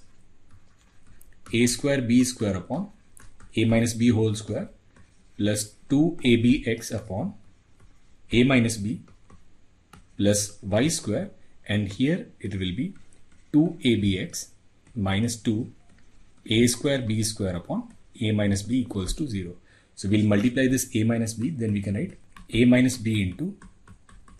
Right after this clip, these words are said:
x square plus y square, and then we will multiply it with this,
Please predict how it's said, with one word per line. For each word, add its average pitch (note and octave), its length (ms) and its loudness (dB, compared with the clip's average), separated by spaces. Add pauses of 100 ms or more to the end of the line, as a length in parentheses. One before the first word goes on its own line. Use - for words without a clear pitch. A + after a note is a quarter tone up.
(840)
x G#2 200 -4
square C3 280 2
plus B2 220 -4
y G2+ 160 0
square, A2 400 -8 (180)
and F2+ 200 -6
then C3+ 360 -4 (560)
we G#2 120 2
will G#2+ 120 0
multiply G#2 380 2
it A2+ 100 0
with A2 100 -2
this, F3 320 -4